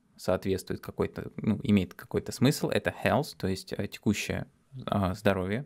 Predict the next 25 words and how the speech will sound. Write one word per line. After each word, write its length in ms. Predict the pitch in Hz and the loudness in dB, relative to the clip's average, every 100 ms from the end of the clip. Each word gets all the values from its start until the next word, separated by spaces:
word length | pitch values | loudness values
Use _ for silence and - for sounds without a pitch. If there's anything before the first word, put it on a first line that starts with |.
| - | -4
игрока. 420 | 110 110 - 117 - - - | -2 0 0 -2 -4 -18 -2
Мы 160 | 120 107 104 | 4 4 6
имеем 280 | 101 98 98 | 4 4 0
в 40 | |
виду, 220 | 101 95 | 0 -2
что, 380 | - - 90 92 - - - | -2 -2 -2 -2 -6 -20 -6
а, 140 | 95 95 | -2 2
данный 260 | 98 90 | 2 0
компонент 500 | - 98 117 156 190 - | -4 -2 0 0 0 -2
моделирует, 680 | 98 98 120 110 98 - | 0 2 4 4 2 0
а, 160 | 104 - | -2 0
некую 440 | 98 104 - 98 | 0 -2 -4 -4
вот, 260 | 92 - - | -4 -6 -6
э, 200 | 104 95 | -2 -2
систему 400 | - - 92 92 | -4 -4 0 0
здоровья. 440 | 85 95 92 82 - _ - - - - - - - - - | 2 0 2 -2 -6 _ -20 -20 -20 -20 -20 -20 -20 -12 -4
А, 420 | 95 95 95 - | -2 0 -2 -4
то 120 | 90 | -4
есть 200 | 92 - | -4 2
некое 220 | 104 101 | 2 2
состояние 420 | - - 95 87 - | -2 0 0 0 2
health, 220 | 165 196 | 2 0
которое 320 | - 120 117 | -4 0 2
описывает 380 | 90 104 - 90 | 2 -2 -4 -8
текущее 600 | - 107 - 95 95 92 | -6 -6 -4 -4 -4 -6